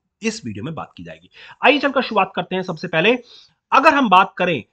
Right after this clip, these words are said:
आनंद राठी ने वोल्टास को बाय का टारगेट दिया है एक हजार चार सौ रुपए के आसपास। तो करंट मार्केट प्राइस से करीब पन्द्रह परसेंट का ऑब्जेक्टिव रखा है इन्होंने। एक साल का टाइम होराइजन, आपको शायद पता ही हो, एफआईआई इसमें शानदार होल्डिंग रखते हैं, चौबीस परसेंट के आसपास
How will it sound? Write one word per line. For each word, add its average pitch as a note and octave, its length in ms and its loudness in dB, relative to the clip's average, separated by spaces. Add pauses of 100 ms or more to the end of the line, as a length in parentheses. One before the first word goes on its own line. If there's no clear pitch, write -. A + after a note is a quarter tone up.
(260)
आनंद C4+ 360 2
राठी G3 280 2
ने A#3 120 2
वोल्टास G#3+ 540 2
को A3 240 -2
बाय F#3 280 0
का A#3+ 100 0
टारगेट F#3+ 380 0
दिया F3 200 0
है F#3+ 140 0
एक G#3+ 400 -4
हजार E3 260 0 (120)
चार E3 180 0
सौ E3+ 180 -4
रुपए D3+ 280 -2 (360)
के D#3 140 -10 (100)
आसपास। A2+ 500 -6 (240)
तो D3+ 80 -10
करंट C4+ 360 2
मार्केट G#3 380 -2
प्राइस G3 300 0
से A#3+ 200 0 (300)
करीब D#3+ 380 -2
पन्द्रह B3+ 260 4
परसेंट G3+ 420 -4
का F#3+ 200 -2 (840)
ऑब्जेक्टिव D3+ 520 -2
रखा F#3+ 320 -4
है G3+ 160 -4
इन्होंने। F#3+ 340 -6 (160)
एक B3 200 -4
साल D#3+ 260 -6
का D3+ 100 -4
टाइम B2+ 240 -6
होराइजन, A#2 340 -8
आपको A#2 180 -8
शायद F3 160 -6
पता G3+ 180 -2
ही B3 80 0
हो, C4 120 0
एफआईआई F3+ 520 -4
इसमें F3 300 -12
शानदार F3+ 420 -2
होल्डिंग F#3 260 -4
रखते A#3+ 180 -10
हैं, A#3+ 80 -6
चौबीस A#3+ 340 -8
परसेंट F3+ 300 -12
के E3+ 60 -8
आसपास F#3+ 360 -6